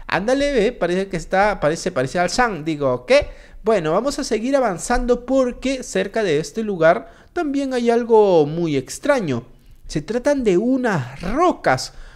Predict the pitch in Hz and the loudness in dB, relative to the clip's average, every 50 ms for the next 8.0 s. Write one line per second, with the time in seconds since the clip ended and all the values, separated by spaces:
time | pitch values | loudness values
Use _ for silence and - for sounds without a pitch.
0 | - - 302 302 339 349 330 320 294 220 180 - 220 - 233 202 160 - 254 254 | -4 -4 -2 -2 0 -2 0 2 2 2 2 0 0 0 2 2 2 2 2 0
1 | 220 190 170 151 - 180 180 180 - 208 226 233 - - 180 - - 262 247 - | 0 -2 -6 -4 -2 -2 -2 -2 -2 -6 -8 -8 -6 -8 -8 -2 0 0 0 2
2 | - 151 - - - 294 - - 160 139 - - - - - - - - - - | 0 -4 -4 -4 -4 -4 -2 -2 -2 -2 -2 -6 -16 -20 -20 -20 -20 -4 0 2
3 | 196 190 190 196 226 285 294 285 240 180 156 165 220 269 277 277 - 156 151 160 | 2 4 4 4 4 4 2 0 0 0 -2 4 4 4 4 4 0 -2 0 2
4 | 151 160 - 233 233 254 226 - - 247 233 - - 262 240 185 - - - - | 0 0 0 -2 -4 -4 -6 -6 -8 -8 -8 -4 -4 -4 -4 -4 -6 -8 -10 -6
5 | - 226 262 254 240 233 254 262 254 - - 147 151 160 165 170 180 208 190 - | -4 -2 -2 -2 -2 -2 -2 -2 -4 -6 -8 -6 -4 -2 0 0 0 0 -2 -6
6 | - - 220 214 208 202 190 175 151 143 135 151 196 202 196 196 - - 208 208 | -6 -2 2 2 2 4 2 2 0 0 -2 -2 -2 -4 -4 -4 -4 -4 -4 -4
7 | 202 - - 226 190 - - - - 143 143 208 269 285 233 180 156 139 123 117 | -4 -6 -6 -6 -6 -8 -8 -4 -2 -2 0 2 2 2 2 0 -2 -4 -4 -6